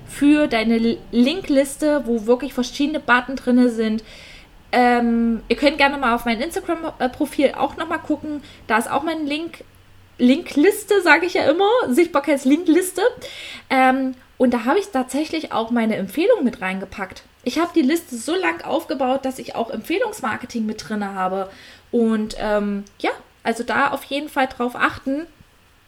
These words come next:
Ähm, aber in erster Linie bitte nicht nur deine Empfehlung mit reinpacken, sondern halt auch erstmal zu dir, weil du willst ja mit deiner Webseite auch Geld verdienen.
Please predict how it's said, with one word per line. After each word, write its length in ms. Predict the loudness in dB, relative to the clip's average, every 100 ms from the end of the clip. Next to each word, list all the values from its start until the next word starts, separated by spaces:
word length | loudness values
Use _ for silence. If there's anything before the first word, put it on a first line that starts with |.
| _ 2
Ähm, 320 | 2 2 -2 -10 -14 2
aber 260 | 6 8
in 60 | 6
erster 320 | 4 0 2
Linie 340 | 2 0 -2 -2
bitte 240 | -2 -2
nicht 340 | -2 -2 -2
nur 160 | 2 2
deine 260 | 2 0 -2
Empfehlung 440 | -2 2 2 0
mit 160 | -4 -2
reinpacken, 560 | -2 -2 -12 -12 -8
sondern 400 | -4 -4 -4 -4
halt 220 | -2 -2 -2
auch 460 | -4 0 2 0 -4 _ _ _ _
erstmal 440 | 0 0 4 2 2
zu 120 | -6
dir, 540 | 0 2 8 8 8
weil 220 | 4 2 0
du 240 | 4 4
willst 300 | 4 2 0
ja 300 | 0 2 -2
mit 200 | -6 -4
deiner 640 | 2 4 4 4 0 -2 0
Webseite 720 | -2 -2 -2 -2 0 -2 -4
auch 180 | -8 -6
Geld 200 | -4 -4
verdienen. 480 | -8 -10 -10 -6